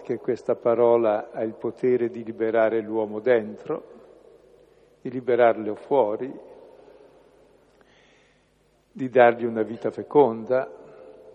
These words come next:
di dargli una vita che no-, non è più sotto la lebbra, l'ipoteca della morte, di dargli i piedi per camminare verso casa, per far festa,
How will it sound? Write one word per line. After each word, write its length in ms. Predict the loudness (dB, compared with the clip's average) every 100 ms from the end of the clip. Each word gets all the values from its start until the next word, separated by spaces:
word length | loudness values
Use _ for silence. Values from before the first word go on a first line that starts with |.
| -20 -20 -20 _ _ _
di 80 | -6
dargli 300 | 0 0 0
una 180 | -2 -2
vita 300 | -4 -4 -4
che 120 | -4
no-, 300 | -6 -8 -10 -10
non 240 | -8 -6
è 80 | -6
più 260 | -4 -8 -8 -20 -20 -20
sotto 380 | -10 -10 -6
la 120 | -4 0
lebbra, 440 | 0 -2 -4 -10
l'ipoteca 560 | -10 -12 -10 -8 -6 -6
della 240 | -4 -6
morte, 640 | 0 0 0 -6 -10 -10 -14 -20 -20 -18
di 100 | -12
dargli 280 | 2 2 2
i 60 | -8
piedi 340 | -6 -4 -4
per 200 | -4 -6
camminare 560 | -4 -8 -6 0 2 2
verso 360 | -2 -6 -12
casa, 460 | -2 2 2 0 -6
per 200 | -6 -8
far 240 | -8 -12
festa, 720 | -10 -8 -8 -10 -8 -8 -8